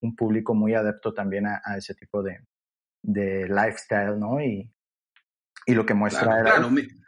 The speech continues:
Speaker 2: eh, es todo un tema, es todo un tema de, un tema más allá de sociedad, y esto quizás no te lo hablo tanto como trader, sino te lo hablo como, como sociólogo.
Speaker 1: Claro.
Speaker 2: Recuerda que el tema de, de, del marketing, el tema de la propaganda,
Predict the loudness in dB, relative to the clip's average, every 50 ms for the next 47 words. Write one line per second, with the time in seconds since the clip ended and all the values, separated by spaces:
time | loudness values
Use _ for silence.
0 | -20 -20 -20 _ _ _ _ _ _ _ _ _ _ _ _ _ _ -2 -2 -2
1 | -2 -2 -6 -6 -6 -6 -6 -4 0 0 0 0 -2 -4 -4 -4 -4 -6 -8 -8
2 | -8 -4 -4 -2 -2 -2 -4 -4 -4 -2 -2 -2 -2 -2 -2 -4 -4 -4 -4 -6
3 | -8 -10 -12 -12 -8 -6 -4 -4 -4 -4 -4 -2 0 0 0 -2 -2 -4 -8 -8
4 | -4 -4 -4 -4 -4 -8 -10 -12 -14 -14 -10 -6 -4 -4 -4 -4 -6 -8 -8 -8
5 | -10 -8 -8 -10 -8 -8 -6 -8 -6 -6 -6 -6 -6 -6 -6 -4 -4 -4 -4 -4
6 | -4 -4 -4 -6 -6 -8 -10 -10 -10 -8 -6 -4 -2 -2 -4 -4 -6 -6 -6 -6
7 | -8 -12 -12 -12 -12 -12 -10 -6 -6 -6 -6 -6 -8 -8 -6 -8 -10 -10 -16 -20
8 | -20 _ _ _ _ -12 -8 -8 -6 -6 -6 -8 -6 -6 -4 -4 -4 -6 -8 -12
9 | -20 _ _ _ -10 -4 0 2 2 2 2 0 -4 -4 -2 -2 -2 -2 -4 -6
10 | -4 -4 -4 -2 -2 -4 -4 -4 -4 -2 -2 0 2 2 2 2 2 0 0 -2
11 | -4 -4 -4 -4 -2 -2 -2 -4 -4 -6 -8 -10 -10 -8 -6 -6 -2 0 0 -2
12 | -2 -4 -10 -12 -10 -8 -8 -8 -8 -8 -10 -10 -10 -8 -10 -10 -10 -10 -8 -8
13 | -8 -8 -8 -8 -8 -4 -4 -4 -4 -6